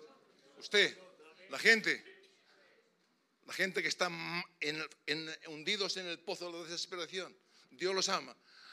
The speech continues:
Amó Dios al mundo que, que dio. Dio. Dios siempre es un dador. Los catalanes somos un poco tagaños. Pero Dios es dador.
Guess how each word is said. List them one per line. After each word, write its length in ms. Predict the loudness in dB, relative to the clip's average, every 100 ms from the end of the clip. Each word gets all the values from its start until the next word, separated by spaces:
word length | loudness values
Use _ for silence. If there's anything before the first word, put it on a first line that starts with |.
| -8 2
Amó 260 | 4 6
Dios 200 | 8 10
al 100 | 8
mundo 380 | 8 4 4 4
que, 360 | 4 2 0 -2
que 540 | 4 6 4 -2 -20 -12
dio. 440 | -2 2 2 0 -14 _ _ _ -20 -20 -20 -20 -20 _ _ _
Dio. 460 | -14 2 6 6 4 -10 -20 _ -20 _
Dios 240 | 0 2 4
siempre 200 | 2 -4
es 60 |
un 80 | -2
dador. 300 | 0 -2 -4 -12 -20 _ -20 -20 -20 -20 -20 -20 -20 -20 -12
Los 120 | -2
catalanes 460 | -2 4 4 4 2
somos 180 | -2
un 80 | -6
poco 160 | -6 -6
tagaños. 540 | -4 -4 -4 -8 -10 -12 -20 -20 -20 -20 -20 -18 -2
Pero 100 | 2
Dios 200 | 4 4
es 100 | 4
dador. 300 | 2 2 -4